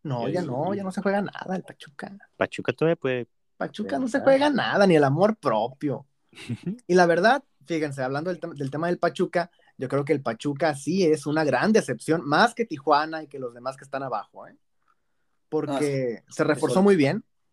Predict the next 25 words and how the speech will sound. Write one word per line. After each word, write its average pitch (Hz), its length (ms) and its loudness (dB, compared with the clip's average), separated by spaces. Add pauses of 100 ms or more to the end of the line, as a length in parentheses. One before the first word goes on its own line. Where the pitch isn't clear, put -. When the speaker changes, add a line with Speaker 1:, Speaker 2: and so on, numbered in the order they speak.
(1300)
Speaker 1:
y 135 580 -2 (100)
le 147 140 2
dan 143 160 4
continuidad 147 500 6
al 147 140 2
técnico 185 520 2 (1120)
y 131 140 -4
no, 135 440 0
no 127 100 -4
han 143 80 0
tenido 151 220 -2
los 139 80 -2
resultados. 135 540 -2
Llegó 127 280 4
Avilés, 131 760 4
llegó 127 280 -2
Nico 139 240 -4
Ibáñez, 139 920 -2 (600)
este, 113 800 -4
se 135 180 0
quedó 131 260 4
Sosa, 156 380 4
se 127 120 -4
quedó 127 220 2
Chávez, 143 640 2